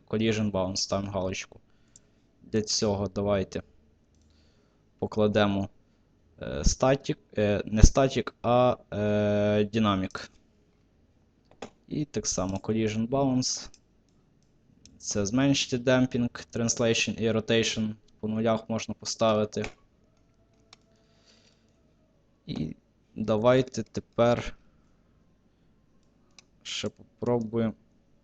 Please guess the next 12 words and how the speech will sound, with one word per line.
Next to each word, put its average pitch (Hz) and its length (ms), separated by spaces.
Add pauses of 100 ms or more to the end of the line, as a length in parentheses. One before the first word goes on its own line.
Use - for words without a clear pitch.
(540)
зробити 104 720
І... 147 240 (1400)
і - 180 (1300)
С. - 460 (2000)
Це - 280
для 123 160
того, 135 260
щоб 120 220
ми 117 140
бачили, 113 560
де 120 240
перед, 120 640